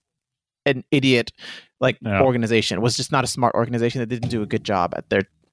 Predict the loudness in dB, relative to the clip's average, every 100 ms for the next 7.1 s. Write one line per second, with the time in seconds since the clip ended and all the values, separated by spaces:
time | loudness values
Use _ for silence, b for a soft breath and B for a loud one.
0 | -8 -2 0 0 -2 0 -2 -4 -4 -2
1 | -2 -8 -4 -4 -2 -2 0 -2 -2 -2
2 | -2 -2 -4 -2 0 0 -2 -4 0 2
3 | 2 -2 -4 -20 _ -2 2 2 2 4
4 | 2 2 2 2 2 2 2 2 2 2
5 | 2 2 2 2 2 2 2 2 4 2
6 | 2 0 -2 -2 -2 -2 0 0 2 0